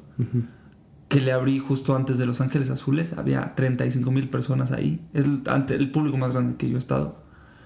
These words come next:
Speaker 1: ¿Banda completa, tú solo?
Speaker 2: Sí, con, con la, con la, con la banda. Y, y, y justo como que,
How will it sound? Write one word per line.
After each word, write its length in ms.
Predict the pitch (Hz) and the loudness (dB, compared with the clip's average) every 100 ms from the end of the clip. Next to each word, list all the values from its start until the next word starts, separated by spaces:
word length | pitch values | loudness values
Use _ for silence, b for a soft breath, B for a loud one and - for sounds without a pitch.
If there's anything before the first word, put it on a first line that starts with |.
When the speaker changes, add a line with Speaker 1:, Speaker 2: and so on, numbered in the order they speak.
| B B B B - | B B B B 2
Speaker 1:
¿Banda 300 | 127 123 120 | 2 4 0
completa, 640 | 123 120 127 123 131 123 | 0 0 -2 0 -2 -2
tú 120 | - | -4
solo? 280 | 120 127 123 | -2 0 0
Speaker 2:
Sí, 500 | 127 185 180 139 - - - | 2 2 2 -2 -10 -20 -4
con, 240 | - 139 135 | 2 2 2
con 160 | 139 135 | 0 0
la, 140 | 139 | 0
con 160 | 143 135 | 0 2
la, 220 | 143 139 | 0 0
con 120 | 139 | 0
la 60 | 139 | 2
banda. 320 | 143 147 - | 2 0 0
Y, 240 | 151 139 - | 0 0 0
y, 340 | 143 139 135 - | 0 0 -2 -6
y 60 | |
justo 400 | 135 165 160 196 | 0 0 2 0
como 280 | 180 147 135 | 2 0 2
que, 400 | 143 131 - | 0 0 -4